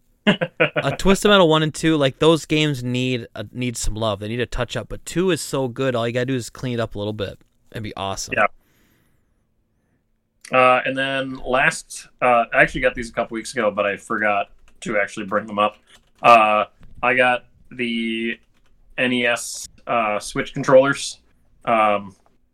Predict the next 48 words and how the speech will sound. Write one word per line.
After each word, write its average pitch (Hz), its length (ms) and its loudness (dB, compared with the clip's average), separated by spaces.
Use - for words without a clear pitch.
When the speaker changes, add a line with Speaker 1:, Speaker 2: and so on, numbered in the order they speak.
Speaker 1:
I 135 100 8
bought 131 240 4
'em 127 140 -6
secondhand 117 600 -6
from 117 120 -10
a 113 60 -6
friend. 113 460 -4
Unfortunately, 127 540 0
they 107 100 -4
got 113 140 0
rid 113 100 -8
of 104 60 -8
the 104 60 -10
box 104 400 0
that 104 80 -18
they 98 120 -6
come 107 280 -4
in. 104 160 -6
Um, 98 420 -2
but - 280 4
I 120 80 4
was 113 260 -2
happy 123 280 2
to 107 80 2
have 110 200 0
these 110 240 -4
and 107 120 -10
not 107 180 -2
have 104 140 -4
to 117 60 -6
order 104 280 -4
them 110 260 -10
off - 240 2
of 110 80 -16
Nintendo's 120 480 -4
website. 160 480 4
Um, 110 340 0
I 156 100 10
also 349 200 6
find 277 220 2
it - 100 -4
interesting 156 520 -2
that 131 120 4
there's 135 160 -4
a 131 60 2
left 120 420 0
and 113 180 -6
right 107 320 -2